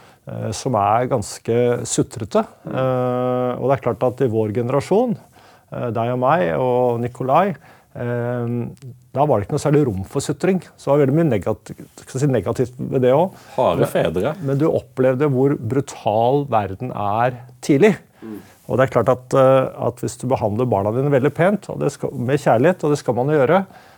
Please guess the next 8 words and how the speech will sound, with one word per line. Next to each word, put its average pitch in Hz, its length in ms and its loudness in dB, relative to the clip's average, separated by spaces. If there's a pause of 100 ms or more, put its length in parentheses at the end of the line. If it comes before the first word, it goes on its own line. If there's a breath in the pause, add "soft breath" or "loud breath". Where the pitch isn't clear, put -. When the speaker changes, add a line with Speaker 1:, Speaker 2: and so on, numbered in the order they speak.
(120 loud breath)
Speaker 1:
eh, 127 1900 0 (420)
så - 300 -6 (260)
er 104 220 -6
det 180 100 -2
lett - 320 -8
å 156 140 -2 (100)
etter 143 240 -6
hvert 135 200 -4